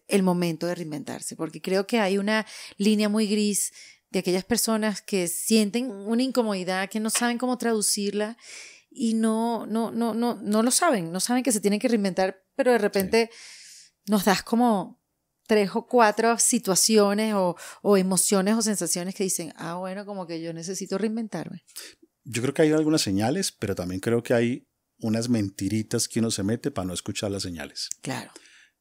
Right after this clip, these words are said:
Speaker 2: Por ejemplo, hay una mentira muy poderosa que es "cuando esté listo".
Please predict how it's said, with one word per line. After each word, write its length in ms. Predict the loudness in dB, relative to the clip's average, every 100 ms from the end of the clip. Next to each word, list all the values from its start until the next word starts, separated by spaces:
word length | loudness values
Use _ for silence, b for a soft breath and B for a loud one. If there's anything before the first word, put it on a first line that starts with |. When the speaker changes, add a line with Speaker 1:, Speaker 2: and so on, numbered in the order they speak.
| _
Speaker 2:
Por 160 | 0 2
ejemplo, 300 | 2 0 0
hay 120 | 2
una 200 | 2 0
mentira 460 | 0 -2 -2 0
muy 180 | 2 0
poderosa 560 | 0 0 0 0 -2 -4
que 260 | -6 -2
es 240 | 0 -2 -4 _ _ _ _
"cuando 340 | -4 -2 -2 -2
esté 260 | -2 -2 -6
listo". 480 | -2 -4 -4 -14